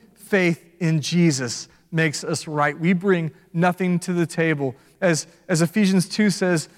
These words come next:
this is so no one can boast. We don't bring anything to the table. We are poor in spirit. Therefore, the kingdom of heaven is ours. We are spiritually bankrupt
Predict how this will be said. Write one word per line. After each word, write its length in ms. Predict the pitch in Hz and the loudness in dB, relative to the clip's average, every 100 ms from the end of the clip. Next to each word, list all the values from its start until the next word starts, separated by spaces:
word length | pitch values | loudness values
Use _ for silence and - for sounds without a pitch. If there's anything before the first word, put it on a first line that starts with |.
| - | -6
this 180 | 185 180 | -2 0
is 120 | 202 | 0
so 220 | - 202 | 0 0
no 360 | 175 170 180 208 | 4 4 4 4
one 360 | 208 196 185 185 | 4 2 2 -2
can 260 | 190 180 | -2 -2
boast. 580 | 147 175 160 131 - - _ _ - | 0 0 0 -2 -8 -14 _ _ 0
We 160 | 190 | 4
don't 200 | 196 208 | 4 2
bring 300 | 175 185 180 | 0 0 0
anything 500 | 190 190 196 185 190 170 | -2 2 2 2 0 0
to 80 | |
the 100 | 175 | 0
table. 380 | 165 185 180 160 | 0 0 0 0
We 160 | 175 190 | 0 0
are 100 | 151 | -2
poor 640 | - - 214 220 214 202 - _ | -6 -4 2 4 4 2 -6 _
in 160 | - 185 | 0 2
spirit. 760 | - - - 240 233 214 160 151 | 2 -8 -6 0 4 2 0 0
Therefore, 680 | 214 233 - 185 170 156 - _ | 4 4 0 -2 0 0 -4 _
the 100 | - | -4
kingdom 420 | 170 - 196 180 170 | -4 0 2 4 2
of 80 | |
heaven 420 | - 170 143 139 131 _ _ - | 0 -2 -2 -6 -12 _ _ -4
is 180 | 135 151 | -2 -2
ours. 540 | 147 156 127 107 - _ _ - | 0 2 0 -4 -10 _ _ -2
We 100 | 190 | 2
are 100 | 165 | 2
spiritually 680 | - - 214 214 - 220 196 | 0 -4 0 2 2 2 2
bankrupt 840 | 135 202 202 226 - 190 160 | 2 0 0 0 -2 0 0